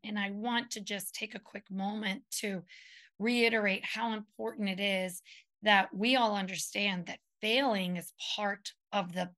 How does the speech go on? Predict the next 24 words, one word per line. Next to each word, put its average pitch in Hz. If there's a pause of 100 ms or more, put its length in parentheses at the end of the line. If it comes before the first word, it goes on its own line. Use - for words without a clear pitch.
the 185
process. - (360)
So 208 (220)
fear 285
of -
failing 185 (460)
is, 202
is 190 (300)
not 226
something 208
that 196
should 202
hold 220
us 208
back -
from 202
ever 185
starting. 214 (760)
We 285
never 302
get 214
to 190
success -
without 208